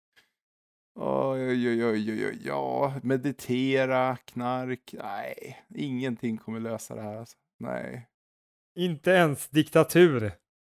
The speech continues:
Speaker 1: Operera in datorer i folks hjärnor, nej, nej.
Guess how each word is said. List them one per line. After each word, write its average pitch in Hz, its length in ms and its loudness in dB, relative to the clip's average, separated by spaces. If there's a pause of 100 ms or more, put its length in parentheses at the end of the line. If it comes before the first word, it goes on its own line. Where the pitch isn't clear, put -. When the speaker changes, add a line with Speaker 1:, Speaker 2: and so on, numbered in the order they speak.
(200)
Speaker 1:
Operera 135 400 4
in 139 220 2
datorer 143 560 4
i 131 40 2
folks 131 300 -2
hjärnor, 127 480 0
nej, - 500 -4 (200)
nej. - 360 -14